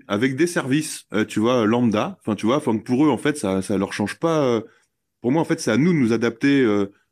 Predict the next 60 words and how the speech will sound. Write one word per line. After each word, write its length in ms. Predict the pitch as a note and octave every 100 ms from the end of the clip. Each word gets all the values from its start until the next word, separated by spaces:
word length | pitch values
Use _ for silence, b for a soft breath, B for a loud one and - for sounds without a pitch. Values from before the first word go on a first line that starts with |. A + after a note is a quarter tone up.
| -
à 100 | G2+
la 100 | G#2+
population 540 | A#2 A2+ A#2 A#2 D3+
parce 140 | A2+
qu'en 120 | - A2
fait, 260 | C3+ C3
euh, 180 | G#2 F#2+ F#2+ _ _ _ _ _ _ _ _ _ _ _
eux, 100 | C3
ils 40 | A#2+
vont, 300 | G2+ G#2 - _ _
enfin, 200 | G#2+ G2+
je 60 | -
sais 60 |
pas, 200 | G2+ C3+
quatre-vingt-dix 520 | B2 G#2 A2 G#2+ G#2
pour 180 | G#2+ G#2
cent 200 | - B2
des 120 | A2+
personnes 360 | G#2 G2+ - C3
s'en 200 | B2+ F#2+
branlent, 340 | G2 A#2+ C#3
en 60 | G#2
fait. 300 | G2+ G#2 G2+
Tu 40 |
vois, 140 | G#2 B2
quand 100 | A#2+
je 60 |
demande 200 | A2+ A#2
à 60 | A2+
mon 140 | A2
fils, « 200 | A2 - -
Ça 80 |
marche 180 | F#2+ F#2+
comment 200 | - B2+
un 40 | C#3
téléphone ? » 500 | A2+ G#2+ - D3+ A#2
Bah, 180 | F#2+
ça 160 | F#2 G2
se 80 | -
recharge 320 | G2+ - A#2+
avec 120 | G#2
de 80 | G#2
l'électricité, 540 | G2+ G2+ - - G2
il 60 | D3
y 40 |
a 20 | A2+
une 120 | G2
batterie, 340 | G2 - D#3
puis 120 | -
il 20 | F#2+
y 20 |
a 40 |
quoi 180 | F#2 B2+
dedans ? 220 | A2+ G#2
Il 60 | B2+
s'en 120 | G2
fout, 240 | F2+ G#2 G2+
tu 100 | F2+
vois. 80 |
Enfin, 240 | F#2 F2